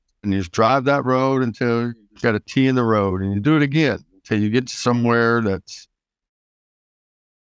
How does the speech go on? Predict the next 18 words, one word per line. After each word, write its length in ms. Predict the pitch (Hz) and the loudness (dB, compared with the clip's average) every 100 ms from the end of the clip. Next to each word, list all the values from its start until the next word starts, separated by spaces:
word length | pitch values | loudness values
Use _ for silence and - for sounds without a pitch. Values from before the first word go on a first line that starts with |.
| _ _ _ | _ _ _
you've 120 | 175 | 2
never 260 | 156 175 170 | 2 2 0
been, 380 | 156 175 180 170 | 0 2 2 2
or 120 | 139 | 0
it's 120 | 131 | -2
getting 220 | 170 160 | -2 0
late, 380 | 156 156 170 170 - | 0 2 2 0 -4
you're 140 | _ | _
getting 220 | 156 160 | -4 -4
tired, 640 | 147 160 165 170 175 160 135 | 0 2 4 4 2 0 -4
you 60 | 117 | -6
stay 220 | - 156 | 0 0
in 80 | 156 | 2
a 40 | |
hotel 380 | 147 156 160 160 | 0 0 0 0
room 400 | 147 160 165 160 160 | 0 0 0 0 0
and 240 | 117 110 | -2 -4
just 260 | 110 110 - | -10 -14 -18